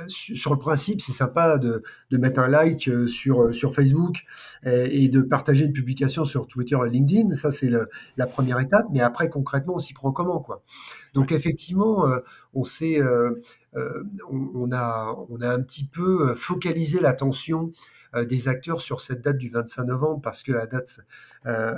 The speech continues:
Speaker 1: à la date du vingt-cinq novembre, qui est la Sainte-Catherine, tout bois prend théoriquement racine, théoriquement. Or, avec le réchauffement climatique, on se rend compte que tout n'est pas si simple.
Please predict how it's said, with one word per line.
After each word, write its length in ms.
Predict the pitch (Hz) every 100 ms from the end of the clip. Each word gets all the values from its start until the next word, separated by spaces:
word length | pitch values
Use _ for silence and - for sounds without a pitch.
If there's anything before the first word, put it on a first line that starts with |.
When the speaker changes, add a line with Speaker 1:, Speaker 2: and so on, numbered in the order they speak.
| -
Speaker 1:
à 120 | 117
la 120 | 117
date 200 | 120 156
du 120 | 131
vingt-cinq 300 | 120 123 -
novembre, 340 | 131 131 143 135
qui 100 | 127
est 20 |
la 100 | 117
Sainte-Catherine, 1120 | - 139 123 120 113 131 131 - 175 147 120
tout 100 | 143
bois 320 | 143 170 147
prend 220 | - 139
théoriquement 500 | 135 170 151 139 131
racine, 460 | 117 120 - 277 269 _ _
théoriquement. 640 | - 170 127 117 160 233 - _ - - -
Or, 240 | 160 170
avec 220 | 143 135 135
le 80 |
réchauffement 400 | 135 131 139 151
climatique, 440 | 143 135 131 165 156
on 80 | 135
se 100 | -
rend 120 | 135
compte 220 | 165 175
que 80 | 135
tout 140 | 139
n'est 140 | 151 139
pas 140 | 147
si 140 | 139
simple. 280 | 131 160 165